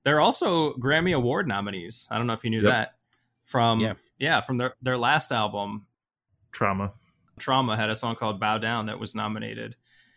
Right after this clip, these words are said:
Speaker 1: And, and Trauma was nominated for the best rock album of, of, like, twenty nineteen
Speaker 2: Yep.
Speaker 1: or
Speaker 3: Hence
Speaker 1: so.
Speaker 3: that term nominated.
Speaker 2: Yes,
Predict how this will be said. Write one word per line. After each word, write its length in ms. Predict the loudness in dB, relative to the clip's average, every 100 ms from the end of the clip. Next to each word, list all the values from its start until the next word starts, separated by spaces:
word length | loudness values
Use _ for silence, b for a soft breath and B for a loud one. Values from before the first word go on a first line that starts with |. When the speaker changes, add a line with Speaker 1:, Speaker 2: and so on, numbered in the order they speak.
| _ _
Speaker 1:
And, 320 | 0 0 0
and 220 | -2 -2 -4 -4
Trauma 400 | 6 6 6 0
was 220 | -2 -2
nominated 500 | -2 -4 -6 -6 -8
for 360 | -8 -6 -8 -12 -16
the 80 | -12
best 240 | -6 -6 -2
rock 220 | -2 0
album 260 | -2 -2
of, 260 | -8 -10 -14 _ _
of, 260 | -10 -8 -12
like, 120 | -18 _ _
twenty 200 | 2 2
nineteen 340 | 2 -8 -10
Speaker 2:
Yep. 100 | -6
Speaker 1:
or 20 |
Speaker 3:
Hence 160 | -4 -2
Speaker 1:
so. 60 | -4
Speaker 3:
that 220 | -8 -6
term 420 | -2 -2 -4 -6
nominated. 640 | -6 -6 -8 -10 -12 -16 -18 _ b b
Speaker 2:
Yes, 500 | 4 4 4 -4 -8